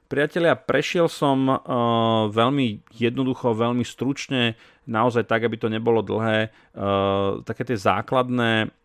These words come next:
základné rozvojové formy alebo metódy, e, s tým, že čo je nimi možné rozvíjať. Ja som nehovoril o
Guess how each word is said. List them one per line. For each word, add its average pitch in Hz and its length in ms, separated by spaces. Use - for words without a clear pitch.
základné 104 1040
rozvojové 104 1120
formy 113 560
alebo 101 300
metódy, 113 800
e, - 0
s - 160
tým, 120 240
že 120 140
čo - 340
je 120 220
nimi 120 420
možné 113 920
rozvíjať. 113 800
Ja 160 80
som 139 340
nehovoril 123 840
o 104 180